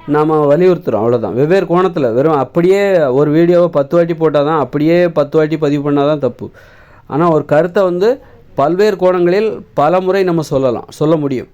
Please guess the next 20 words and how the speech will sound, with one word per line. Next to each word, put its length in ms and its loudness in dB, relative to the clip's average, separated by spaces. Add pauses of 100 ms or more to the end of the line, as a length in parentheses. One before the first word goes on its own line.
(300)
அப்படி 240 -4
இருக்கும்போது 340 0
அது 160 -2
பல 220 0
வீடியோக்கள். 340 -2
அதனால 340 0
ஒரு 200 0
கருத்தை 380 -2
சொல்லலாம், 360 0
ஆனா 160 0
அது 120 -4
பல 260 0
கோணங்களில் 520 2
சொல்லப்படுகிறது. 540 -4
ஒரு 160 -4
கருத்து 340 -2
என்பது 280 0
பல 220 -2
கோணங்களில் 560 0
சொல்லப்படுகிறது. 560 -4